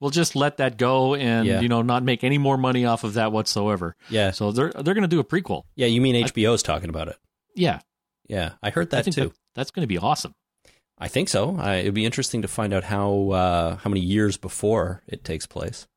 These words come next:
Speaker 1: Well, I assume it would involve, uh, the Mad King and that whole, uh, that whole situation.
Speaker 2: Oh, so that's not that far before at all. It'll lead right into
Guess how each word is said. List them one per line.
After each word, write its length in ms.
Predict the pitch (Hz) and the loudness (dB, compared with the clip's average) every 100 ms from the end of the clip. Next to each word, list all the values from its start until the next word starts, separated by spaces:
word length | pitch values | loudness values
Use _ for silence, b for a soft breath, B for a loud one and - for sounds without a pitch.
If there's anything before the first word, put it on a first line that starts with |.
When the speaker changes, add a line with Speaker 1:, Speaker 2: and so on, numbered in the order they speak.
| _ - | _ -6
Speaker 1:
Well, 160 | 180 | 0
I 80 | 156 | 2
assume 340 | 147 - 180 156 | 2 4 4 4
it 60 | |
would 180 | 127 113 | 4 2
involve, 580 | 110 107 110 104 90 - | 2 2 2 0 -4 -2
uh, 220 | 101 95 | -2 0
the 100 | 92 | -2
Mad 300 | 98 95 90 | -2 -2 -4
King 320 | 104 95 80 - _ _ | -4 -4 -6 -14 _ _
and 160 | 92 87 | -10 -6
that 140 | 98 | -6
whole, 340 | 92 92 85 85 | -4 -4 -4 -6
uh, 180 | 82 | -8
that 140 | 82 87 | -8 -8
whole 140 | 90 | -8
situation. 580 | - 87 - 76 - - _ _ - | -6 -8 -10 -14 -14 -18 _ _ -4
Speaker 2:
Oh, 180 | - - | -2 0
so 120 | 104 | 0
that's 180 | 101 - | 0 0
not 140 | 85 | -2
that 140 | 82 78 | -4 -4
far 380 | - 82 78 - - - | -2 -2 -2 -8 -20 -16
before 320 | - 90 85 | -6 0 2
at 40 | |
all. 200 | 113 113 | 2 0
It'll 160 | 87 85 | 0 0
lead 240 | 101 101 | 0 2
right 200 | 95 95 | 2 2
into 560 | 95 101 - 98 98 | 2 0 0 0 0